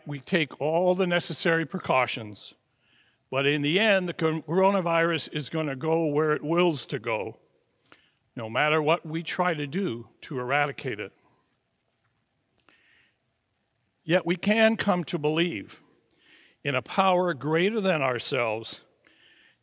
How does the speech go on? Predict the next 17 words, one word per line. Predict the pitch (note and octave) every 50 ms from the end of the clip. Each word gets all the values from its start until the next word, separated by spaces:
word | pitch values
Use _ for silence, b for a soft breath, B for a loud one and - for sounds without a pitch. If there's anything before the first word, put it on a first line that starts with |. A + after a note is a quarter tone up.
| b
and | - F3+ G3+ A#3+ B3
greater | F#3 A3+ G#3+ A3+ A3+ A3+ A3 G3
than | F#3+ G3+ F#3+ F3+
this | F3 F#3 - -
pandemic | - - F#3 F3+ E3 D3 C#3+ F3+ G3 E3+ A#2 - - - - - _ _ _ _ _ _ _ _ _ _ b b b b b b b b b
that | - D3+ D3 -
can | - F3 D3
restore | C#3 C3+ - - - - G3 G3 F#3+ G3 G3
us | E3+ - -
to | E3+
some | D3+ - - - G#3 G3 G3
sort | F3+ - - - F#3 F#3 F3+ F3
of | E3 C#3 - b b b b
sanity | - - - - - G3+ F3+ F#3+ F#3 F3 - - - - C3+ A2 A2
amid | B2 A#2+ B2+ C3+ C#3 B2+
the | C3 B2
chaos | - _ - - - F#3+ F#3 E3 C3+ G#2+ A2 A#2+ - - - -